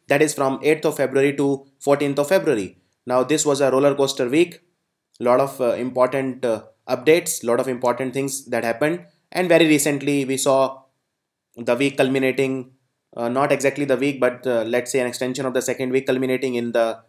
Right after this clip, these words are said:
isro launch yesterday. So I had been following all the events, uh, although that will be covered in, uh,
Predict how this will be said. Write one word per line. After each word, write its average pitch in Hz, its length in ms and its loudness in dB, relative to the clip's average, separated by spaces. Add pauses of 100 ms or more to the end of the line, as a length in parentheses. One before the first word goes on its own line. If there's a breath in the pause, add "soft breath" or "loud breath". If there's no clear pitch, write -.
(140)
isro 143 300 0
launch 131 240 0
yesterday. 151 540 0 (100)
So - 160 -2
I 127 120 6
had 131 120 0
been 135 160 -4
following 127 260 0
all 127 200 2
the 127 120 2
events, 147 440 -2 (120)
uh, 117 320 -6
although 127 200 0
that 123 180 0
will 131 60 -4
be 131 100 0
covered 120 320 0
in, 117 220 -2
uh, 107 160 -6